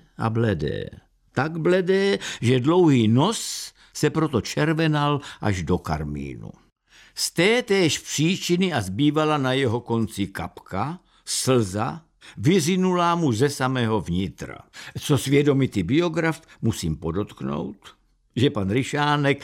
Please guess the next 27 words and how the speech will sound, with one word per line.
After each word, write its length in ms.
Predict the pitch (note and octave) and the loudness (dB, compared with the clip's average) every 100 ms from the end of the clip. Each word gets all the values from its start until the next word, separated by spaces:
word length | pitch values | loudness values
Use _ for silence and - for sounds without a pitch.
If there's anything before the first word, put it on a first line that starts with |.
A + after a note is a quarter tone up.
| - - | -8 -4
hleděl 540 | G2 C#3 D3+ D#3 D3+ | 2 4 4 4 4
tu 180 | D3+ C#3 | 0 -4
slzu 400 | - C#3 A#2+ B2 | 0 0 2 0
secít 580 | - C3+ - C3 A2+ A2 | 0 -2 -2 -2 0 0
někdy 340 | A2 G2+ D#2 | -2 -2 -6
pozdě, 640 | - A#2 C#3 B2 C3+ D3 D3 - | -6 -2 -2 -2 0 0 0 -6
když 440 | G#2 C3 F3 - | -2 0 0 -2
už 160 | D3+ B2 | -4 -2
byla 280 | B2 A#2 G2+ | -2 -2 -2
skanula 680 | - - G#2+ B2+ A#2 A2+ G#2+ - - | -6 -4 -2 0 2 2 0 -8 -6
do 180 | G2 A#2 | 0 0
soucitného 880 | - A2 G#2 G#2+ - F2+ E2+ D2+ C2+ | 2 2 2 -2 -4 -2 -2 -6 -10
klínu. 480 | C#2 C2+ A#1+ - - _ _ _ _ _ _ _ - - - | -12 -12 -12 -16 -20 _ _ _ _ _ _ _ -20 -10 0
Pan 200 | A#2+ G#2 | 2 2
Šlégl 480 | - G2 G2+ C#2+ | 0 -2 -2 -4
byl 240 | C#2 B1 - | -8 -12 -14
zavalitý, 1000 | - A2+ C#3 C#3+ C#3+ - C#3+ C#3 C#3 C#3+ _ _ _ | -6 -4 -2 -2 -6 -6 -6 -4 -6 -10 _ _ _
myslím, 520 | A#2 B2 - A2 A2+ G2 | 2 2 2 0 2 2
že 160 | G2+ | 2
byl 140 | G2+ F2 | 2 0
bez 280 | F2+ F2+ | -2 -4
krku. 480 | - F#2 - - C#2 - _ _ _ _ _ _ _ | -6 -8 -8 -12 -12 -14 _ _ _ _ _ _ _
Hlava 340 | F#2 B2+ C#3 C3 | -2 0 2 2
jeho 260 | C3+ A#2 | 2 2
byla 220 | A#2 A2 | 2 2
jako 300 | G2+ F#2+ F#2+ | 0 -2 -4
puma. 560 | E2 _ C3+ G2+ - | -6 _ 2 2 0